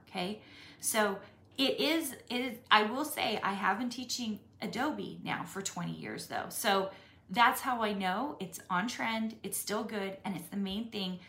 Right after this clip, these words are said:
that designers are being taught at the university level, which whatever's being taught at the university level, that is the thing that we have to be teaching and learning in the marketplace, because that's what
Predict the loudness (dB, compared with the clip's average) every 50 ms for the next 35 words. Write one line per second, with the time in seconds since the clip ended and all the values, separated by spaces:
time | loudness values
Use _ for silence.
0 | -18 -12 -8 -6 -2 -2 0 2 2 2 2 0 0 -2 -2 -2 -2 -2 -2 -2
1 | 0 2 4 4 4 4 0 -4 -4 -6 -6 -6 -4 -2 0 2 2 2 2 0
2 | 0 0 0 2 0 -2 -2 -2 -2 -2 0 0 -2 -2 -4 -6 -8 -8 -10 -12
3 | -18 -20 _ _ _ _ _ _ _ _ _ -4 0 2 2 2 2 0 2 2
4 | 4 4 4 4 2 0 0 0 0 0 4 6 6 6 6 4 0 0 0 0
5 | 0 0 -2 -2 -2 -4 -4 -2 -2 -2 0 -2 -4 -4 -2 2 4 4 4 2
6 | 0 -6 -6 -6 -6 -4 -4 -4 -4 -4 -4 -2 -2 0 -2 -2 -4 -8 -10 -8
7 | -6 -6 -4 -4 -4 -4 -4 -4 -4 -4 -6 -4 -4 -4 -2 -2 -2 -2 -2 -2
8 | -2 -2 -2 -2 -2 -4 -6 -10 -20 -20 -20 _ _ _ 0 2 2 2 2 2
9 | 0 0 0 0 -2 -2 -6 -12 -10 -8 -6 -6 -6 -8 -10 -10 -8 -6 -4 -4
10 | -4 -4 -2 0 0 0 0 -2 -4 -6 -6 -6 -8